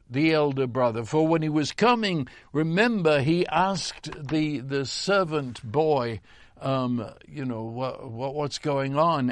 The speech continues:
And the word in the original language of Luke fifteen, the boy said, "There is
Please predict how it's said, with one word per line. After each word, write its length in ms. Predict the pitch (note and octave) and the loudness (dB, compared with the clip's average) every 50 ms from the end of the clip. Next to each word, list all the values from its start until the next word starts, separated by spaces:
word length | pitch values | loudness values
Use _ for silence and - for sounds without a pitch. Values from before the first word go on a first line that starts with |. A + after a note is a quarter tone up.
| - - | -2 -2
And 300 | D#3 D3+ D#3 D#3 D3+ C3 | 0 0 0 0 0 -2
the 180 | A#2+ B2 D#3+ D#3 | 0 2 2 2
word 480 | C#3 C3+ D#3+ F3+ G3+ G#3+ G#3+ G3+ D#3+ | 4 2 2 4 4 4 4 4 4
in 360 | D#3+ E3+ G#3 A#3 A#3 A#3 A3+ | 6 6 6 6 4 2 2
the 120 | G#3+ G#3 F#3 | 4 4 4
original 640 | E3 D#3+ E3 F#3+ G3 E3 - F#3+ F3+ E3+ D#3+ D#3 D#3 | 4 4 4 4 2 2 0 -2 0 0 0 0 0
language 540 | E3+ F3+ F#3+ G3+ G3+ F#3 F#3 F3+ D3 B2 | 0 -2 -2 -2 0 2 2 2 2 0
of 160 | D3+ D3+ C3 D3 | -2 -2 -2 0
Luke 240 | F3+ G#3+ G#3+ D#3+ | -2 -2 -2 -4
fifteen, 840 | - - E3 E3+ C#3+ - - - F#3+ G#3+ G#3+ G3+ G3+ G3 F#3+ F3 C#3 - - - - - - _ - | -4 -2 -2 -2 -2 -4 -4 0 2 2 2 2 2 2 0 0 -2 -4 -8 -20 -20 -20 -20 _ -4
the 140 | - C#3+ - | 2 2 2
boy 600 | D3 A2 A2+ F3+ G#3+ A3+ A#3 A3+ A3 G#3 F#3+ F3 | 4 6 8 10 12 12 12 12 12 10 8 6
said, 800 | C#3+ - - - - - G#3+ B3+ B3 G#3 F#3 F3 F3+ D#3 D#3 C#3 | 2 0 0 -2 0 2 4 4 4 6 4 4 2 2 0 2
"There 280 | C#3 F#3 F#3+ F#3 F3+ F3 | 4 6 6 6 8 8
is 280 | F3 E3+ E3 C#3+ - | 6 6 6 4 0